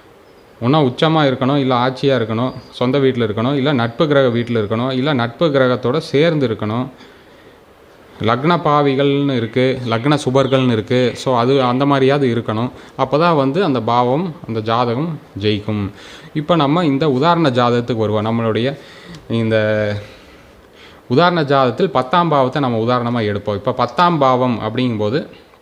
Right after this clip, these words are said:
பத்தாம் பாவாதிபதி இங்க வந்து மிதுன லக்னத்துக்கு பத்தாம் பாவாதிபதி யாருன்னு பாருங்க, குரு. மீனத்தின் அதிபதி குரு தானே. So, குரு, குரு எங்க இருக்கிறாரு? குரு வந்து உச்சமாயிட்டாரு. ஓகே,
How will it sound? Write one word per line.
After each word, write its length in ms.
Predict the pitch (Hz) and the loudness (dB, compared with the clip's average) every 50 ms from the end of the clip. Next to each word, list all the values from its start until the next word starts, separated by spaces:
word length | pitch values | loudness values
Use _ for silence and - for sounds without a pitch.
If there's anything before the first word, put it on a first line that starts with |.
| _ _ _ _ - - - _ - - - - - - | _ _ _ _ -20 -20 -20 _ -20 -20 -20 -20 -18 -4
பத்தாம் 460 | - 117 117 - - 160 160 151 123 | -4 -4 -2 0 0 0 2 2 2
பாவாதிபதி 760 | 120 123 131 139 143 139 131 123 110 117 110 113 107 110 - - - - - | 4 4 4 4 4 2 0 0 -2 -2 -2 -2 -4 -6 -10 -14 -20 -16 -8
இங்க 200 | - 117 117 117 | -6 -4 -2 -2
வந்து 440 | 110 110 107 113 123 147 156 - - - - - - - - - - - - - | -2 -2 -4 -4 -4 -4 -4 -4 -6 -10 -16 -20 -20 -20 -20 -20 -20 -20 -12 -4
மிதுன 320 | - 123 131 165 175 175 165 | -2 0 2 2 2 2 2
லக்னத்துக்கு 840 | 151 131 117 110 120 117 107 - - 139 - - 131 127 127 123 120 | 2 2 0 0 -2 -4 -2 -4 -6 -8 -4 -2 -2 0 0 -2 -2
பத்தாம் 440 | - 113 110 - - 165 160 151 131 | -4 -4 -6 -2 -2 0 0 2 2
பாவாதிபதி 560 | 123 117 120 123 123 120 117 110 113 110 110 | 2 2 2 2 0 0 0 -2 -2 -2 -2
யாருன்னு 360 | 107 107 107 110 110 110 104 | -2 0 0 -2 -2 -4 -4
பாருங்க, 460 | 98 107 104 101 101 101 107 113 117 | -2 -2 -2 -2 -2 -2 -2 -2 -4
குரு. 320 | 107 92 95 104 101 104 98 - - - - - - - - - - - - - - - - - - - - - - - - 107 | -4 -2 -2 -2 -2 -2 -4 -8 -14 -20 -20 -20 -20 -20 -20 -20 -20 -20 -20 -20 -20 -20 -20 -20 -20 -20 -20 -20 -20 -14 -8 -2
மீனத்தின் 420 | 107 120 127 127 127 - 131 123 | 0 0 0 0 0 0 -2 0
அதிபதி 380 | 120 120 113 120 120 131 120 110 | 0 0 0 0 -2 -2 -2 0
குரு 200 | 113 120 123 113 | 0 0 0 0
தானே. 280 | 110 110 107 110 110 104 - - - - - - - - - - | 0 -2 -2 -2 -4 -6 -8 -14 -20 -20 -20 -20 -20 -20 -20 -4
So, 200 | - 147 135 110 | -2 0 0 0
குரு, 280 | 101 110 110 117 110 110 - - - - 113 | 0 -2 -2 -2 -2 -4 -8 -16 -14 -2 0
குரு 220 | 135 175 202 175 | 2 4 4 4
எங்க 200 | 151 147 151 160 | 4 2 2 0
இருக்கிறாரு? 480 | 151 143 135 139 127 120 123 127 123 113 | 0 0 0 0 0 2 0 0 -2 0
குரு 180 | 113 131 151 | 0 0 0
வந்து 220 | 147 135 123 123 156 | 0 0 0 0 -2
உச்சமாயிட்டாரு. 680 | 127 113 - - 147 139 127 113 104 98 101 98 95 98 98 101 107 | -2 -2 -2 -2 -2 0 0 -2 -2 -2 -2 -4 -4 -4 -2 -2 -4
ஓகே, 360 | 101 101 - - 95 98 101 | -4 -6 -6 -8 -8 -8 -8